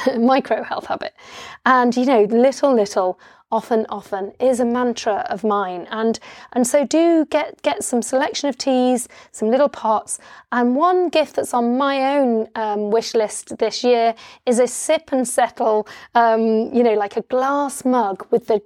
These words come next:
with the glass lid, um, because I've only got china. Um, you know, they're very nice,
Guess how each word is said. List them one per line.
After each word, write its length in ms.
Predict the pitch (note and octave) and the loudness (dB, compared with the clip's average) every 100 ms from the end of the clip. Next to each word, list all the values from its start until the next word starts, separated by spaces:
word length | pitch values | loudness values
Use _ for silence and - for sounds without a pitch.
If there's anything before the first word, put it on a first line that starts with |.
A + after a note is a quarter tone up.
| _ | _
with 160 | A#3 B3 | -2 0
the 80 | - | 0
glass 420 | A3 A3+ A3 A#3 | 2 2 0 0
lid, 420 | G#3+ G#3+ D4 - _ - - - - | 2 2 0 -4 _ -20 -20 -10 0
um, 320 | B3 A#3+ A#3+ B3+ | 2 2 0 -4
because 240 | A#3+ B3+ | -4 -2
I've 240 | C#4 E4 | 0 2
only 160 | D#4 C#4+ | 2 0
got 240 | C4 - | 0 -2
china. 560 | - C4 C#4 A#3+ G#3 - _ _ _ _ A#3 | -6 -2 2 2 0 -6 _ _ _ _ -2
Um, 280 | G#3 G3+ - - | 0 -2 -6 -12
you 420 | G#3 - - C#4 | -12 -10 -2 0
know, 200 | A3 G#3+ | 0 -2
they're 160 | C4 | 0
very 200 | C4 D4 | 2 4
nice, 540 | A3+ B3+ F#3+ G#3 - | 4 2 0 -6 -8